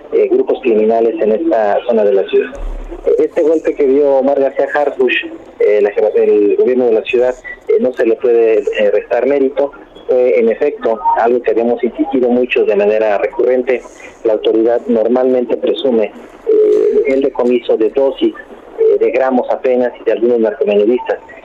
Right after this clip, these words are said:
Este es un primer cargamento. Y en efecto, creo que lo que tiene que hacer la autoridad de aquí en adelante es ir por, eh, las toneladas, por los cargamentos, no por los pesos pequeños.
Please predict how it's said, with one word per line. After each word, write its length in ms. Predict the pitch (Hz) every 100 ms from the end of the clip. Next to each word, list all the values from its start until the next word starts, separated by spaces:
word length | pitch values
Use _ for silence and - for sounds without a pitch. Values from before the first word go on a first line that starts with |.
| -
Este 320 | 139 - 147
es 80 | -
un 80 | 135
primer 340 | 131 123 123
cargamento. 600 | 123 113 113 117 113 - - - - - 120
Y 120 | 123
en 100 | 120
efecto, 380 | 123 170 139 113
creo 180 | - -
que 80 |
lo 100 | 131
que 80 | 120
tiene 240 | 117 127 123
que 100 | 123
hacer 260 | - 120
la 100 | 120
autoridad 400 | 113 110 104 120
de 100 | 117
aquí 160 | 110 120
en 60 | 113
adelante 520 | 101 104 104 156 - - - -
es 220 | 123 131 -
ir 220 | 147 156 -
por, 320 | 131 135 139
eh, 140 | 120 110
las 380 | 117 123 127 -
toneladas, 540 | 113 113 127 113 110 107
por 160 | 123
los 160 | 123 113
cargamentos, 640 | 113 113 113 120 - - - - -
no 160 | 123 -
por 140 | 135
los 120 | 110 123
pesos 300 | 135 - -
pequeños. 420 | 117 - 113 107